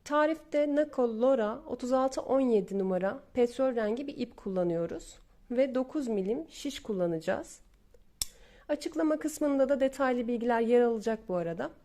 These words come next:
Şimdi hızlıca birlikte örmeye başlayalım. Kırk dört adet ilmek atarak başlıyoruz.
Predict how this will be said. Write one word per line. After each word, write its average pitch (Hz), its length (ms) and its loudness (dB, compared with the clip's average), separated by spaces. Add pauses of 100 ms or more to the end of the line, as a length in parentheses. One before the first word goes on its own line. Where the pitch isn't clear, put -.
(640)
Şimdi 294 640 2 (300)
hızlıca 254 680 0 (240)
birlikte 220 360 -2
örmeye 226 520 4
başlayalım. 190 540 -2 (1080)
Kırk 285 260 -10
dört 262 260 4
adet 202 340 -4
ilmek 233 320 -2
atarak 208 400 -4
başlıyoruz. 196 840 -4